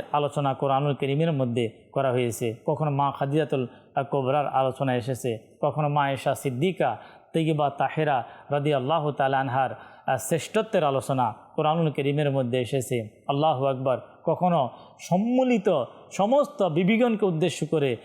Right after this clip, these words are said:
আল্লাহ তাআলা এমনই বলেছেন, "হে নবীর বিবিগণ,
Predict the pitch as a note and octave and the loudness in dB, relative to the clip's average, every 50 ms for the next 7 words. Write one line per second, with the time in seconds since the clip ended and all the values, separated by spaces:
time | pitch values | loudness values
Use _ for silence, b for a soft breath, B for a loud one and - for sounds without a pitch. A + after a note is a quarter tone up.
0 | B B B - D3 D3+ D#3 C#3+ D3 C#3+ - C#3+ C3+ C3 A#2+ A2 - - - - | B B B -2 0 0 2 0 0 0 0 0 2 2 0 0 -4 -10 -8 -4
1 | - D3+ D#3+ F#3 F#3 F3+ E3 D3 D#3 D3 D3 C3+ - C#3 B2 A2+ A2 - - D#3+ | -2 0 2 2 2 2 2 2 2 2 0 0 0 -2 -4 -4 -6 -4 -2 -2
2 | E3+ E3 D#3 D#3 C#3 C#3+ C#3 B2 C3+ D3 D3 E3+ D#3+ D#3 D#3+ C#3 A#2+ G#2+ | 0 0 0 0 2 0 0 0 0 2 2 2 2 2 0 0 -2 -4